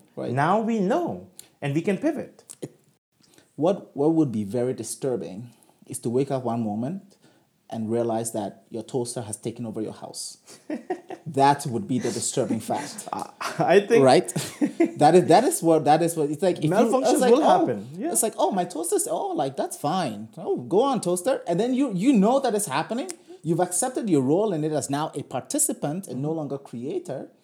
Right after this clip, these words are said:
Speaker 2: Mm-hmm.
Speaker 1: Make your peace with it and move on.
Speaker 2: Fair enough.
Speaker 1: And that is, that is really what it is. It's trying to control it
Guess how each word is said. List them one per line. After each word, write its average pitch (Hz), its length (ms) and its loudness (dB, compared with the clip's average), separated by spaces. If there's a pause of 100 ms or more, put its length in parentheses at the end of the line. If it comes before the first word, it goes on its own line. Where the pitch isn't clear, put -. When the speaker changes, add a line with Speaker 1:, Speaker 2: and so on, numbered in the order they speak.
(140)
Speaker 2:
Mm-hmm. 135 200 -14 (360)
Speaker 1:
Make 202 200 -6
your 226 100 -6
peace 254 280 -8
with 135 120 -4
it 156 120 -4
and 190 100 -4
move 196 220 -4
on. 143 260 -10 (400)
Speaker 2:
Fair 90 140 -14
enough. 135 280 -14
Speaker 1:
And 151 120 -4
that 185 120 4
is, 208 160 -2
that 160 160 0
is 180 160 -4
really 151 260 0
what 151 300 -4
it 160 120 -4
is. 147 480 -6
It's 147 340 -6 (560)
trying 185 300 -4
to - 100 -8
control 156 520 0
it - 200 -4